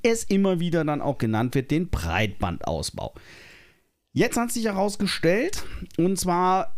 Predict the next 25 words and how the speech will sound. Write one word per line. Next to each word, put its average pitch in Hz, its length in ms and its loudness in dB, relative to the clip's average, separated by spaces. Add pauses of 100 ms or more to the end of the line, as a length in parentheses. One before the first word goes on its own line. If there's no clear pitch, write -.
(400)
am 160 200 2
dreiundzwanzigsten 196 720 0
zehnten 202 360 2
zweitausendzweiundzwanzig 175 1400 0
berichtete 208 800 6
unter 196 320 2
anderem 180 480 2
auch 165 220 2
schon 165 400 0
Z 196 320 0
D 175 100 -2
F 143 280 -2
heute 160 280 4
darüber: 180 460 2
Glasfaserförderstopp, 190 1800 2
wie 143 320 2
geht's 160 440 4
weiter? 214 560 4 (220)
Nämlich 107 380 0
erstmal 117 320 0
gar 110 320 4
nicht. 107 280 0 (360)
In 151 140 0
vielen 220 320 -2
Dörfern 240 420 2